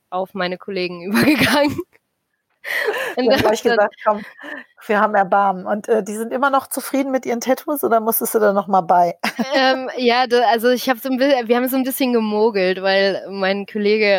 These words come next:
Speaker 1: ähm, sowieso das Bein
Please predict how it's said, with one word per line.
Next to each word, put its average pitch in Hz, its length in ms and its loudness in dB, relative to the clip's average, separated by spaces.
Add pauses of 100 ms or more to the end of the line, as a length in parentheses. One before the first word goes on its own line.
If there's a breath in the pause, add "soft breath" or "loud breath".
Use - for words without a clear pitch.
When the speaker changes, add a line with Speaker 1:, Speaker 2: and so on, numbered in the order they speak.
(140)
Speaker 1:
ähm, 196 400 -6 (420 soft breath)
sowieso 214 540 0
das 208 180 0
Bein 202 520 0